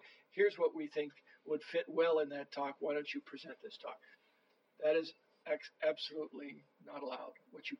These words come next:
can do is give them an outline of what you're gonna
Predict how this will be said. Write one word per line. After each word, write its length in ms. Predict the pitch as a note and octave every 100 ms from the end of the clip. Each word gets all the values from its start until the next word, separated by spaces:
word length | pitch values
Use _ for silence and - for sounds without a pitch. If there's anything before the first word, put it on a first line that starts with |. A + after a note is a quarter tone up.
| -
can 240 | G3+ A#3 E3+
do 320 | D#3+ D3+ C#3+ _ _ _ _ _ _ _
is 580 | D3+ C#3+ C3+ C3+ - - - - -
give 300 | E3+ D3+ C#3+
them 260 | D#3+ F3+
an 100 | D3
outline 440 | D3 G#3 F3 D3 D3
of 100 | C#3
what 220 | D3 C#3+
you're 140 | C#3+ C3
gonna 280 | C3+ C3